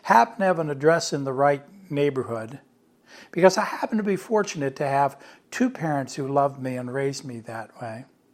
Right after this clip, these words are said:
Because of a lot of things that I had no responsibility in making happen,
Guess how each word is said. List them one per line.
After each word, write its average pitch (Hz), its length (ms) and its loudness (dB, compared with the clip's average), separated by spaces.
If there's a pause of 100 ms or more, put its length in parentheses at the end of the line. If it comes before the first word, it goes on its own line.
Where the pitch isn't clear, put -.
(1600)
Because - 240 -6
of 185 60 -14
a 147 60 -4
lot 160 240 -2
of 196 120 -8
things 160 300 -12
that 113 140 -16 (240)
I 160 240 -6
had 143 460 -10
no 147 640 -8 (1600)
responsibility 139 840 -6
in 120 100 -12
making 127 320 -10
happen, 131 540 -12